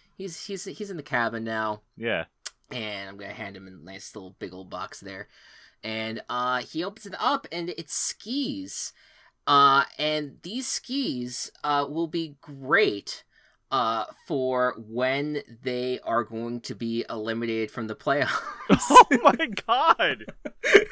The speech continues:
Speaker 1: To use.
Speaker 2: Wow! <laughs>
Speaker 1: Now, I say eliminated from the playoffs.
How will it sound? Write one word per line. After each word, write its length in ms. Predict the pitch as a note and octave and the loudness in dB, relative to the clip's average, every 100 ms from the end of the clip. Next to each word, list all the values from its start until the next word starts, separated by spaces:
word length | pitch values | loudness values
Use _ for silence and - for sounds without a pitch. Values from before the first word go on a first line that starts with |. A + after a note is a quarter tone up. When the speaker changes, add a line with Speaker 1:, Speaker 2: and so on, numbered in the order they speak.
| - - - - - - | -10 -18 -16 0 0 0
Speaker 1:
To 260 | - F#4+ F#3 | 4 4 6
use. 360 | - A3+ - E3 - - - - | 0 2 2 0 -8 -18 -18 -12
Speaker 2:
Wow! 600 | C#3 F3 A#3+ A3 D#3+ - - - - - | 2 8 8 8 6 0 -4 -10 -10 -2
<laughs> 60 | F4 - G4+ - - - - - - - - - - - - F4+ F4 G#4 F4+ - | 0 2 0 -2 -14 -12 -10 -12 -14 -18 -20 -20 -20 -20 -4 -4 -2 -2 0 0
Speaker 1:
Now, 220 | A#3 G#3+ G#3 | 10 12 12
I 180 | G3+ G3+ | 12 8
say 300 | - B3 C4 | 4 2 2
eliminated 760 | A#3+ A3+ A#3+ A3 G#3+ B3+ A3 | 2 -2 0 0 4 2 2
from 200 | - F3+ | 0 0
the 80 | F3+ | -2
playoffs. 600 | - D#4+ A3 B2 A#2+ | 2 2 4 2 -2